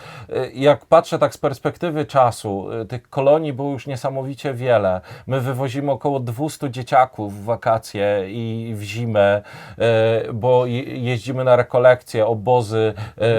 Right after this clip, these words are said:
Speaker 1: e, jeździmy właśnie na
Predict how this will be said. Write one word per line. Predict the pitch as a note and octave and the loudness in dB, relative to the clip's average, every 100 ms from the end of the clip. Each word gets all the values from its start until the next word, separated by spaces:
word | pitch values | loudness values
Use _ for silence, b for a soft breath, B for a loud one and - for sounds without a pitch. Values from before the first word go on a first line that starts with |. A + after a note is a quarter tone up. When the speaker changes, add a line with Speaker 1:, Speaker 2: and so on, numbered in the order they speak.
| A2 A2 G#2+ A2 | 2 2 0 0
Speaker 1:
e, | A2+ | 0
jeździmy | A#2 A#2+ G2+ G2 B2+ B2 A#2+ A#2+ A#2 A#2 G#2+ | 0 -2 -6 -10 -6 0 2 2 0 -2 -4
właśnie | G2 A#2+ A#2+ A#2+ A2+ | 0 0 0 -4 -2
na | A2+ | -2